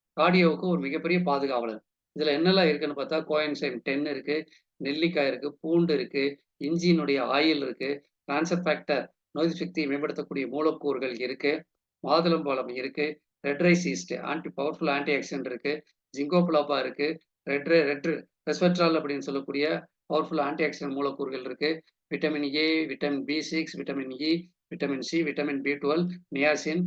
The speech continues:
ஃபோலிக் அமிலம், மெக்னீசியம், ஜிங்க், காப்பர், செலினியம், பொட்டாசியம் போன்ற எல்லா மினரலும் இருக்கு. So, இதய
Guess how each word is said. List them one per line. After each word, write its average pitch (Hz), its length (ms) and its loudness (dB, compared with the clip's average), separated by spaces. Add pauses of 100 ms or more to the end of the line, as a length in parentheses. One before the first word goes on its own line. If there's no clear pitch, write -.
(260)
ஃபோலிக் 165 380 2
அமிலம், 143 360 0
மெக்னீசியம், 151 640 -2
ஜிங்க், 151 400 -4 (100)
காப்பர், 156 460 0 (260)
செலினியம், 147 420 -2
பொட்டாசியம் 143 440 -2
போன்ற 131 280 -4
எல்லா 139 240 0
மினரலும் 139 460 2 (200)
இருக்கு. 139 360 0 (320)
So, 160 140 -4
இதய 160 300 6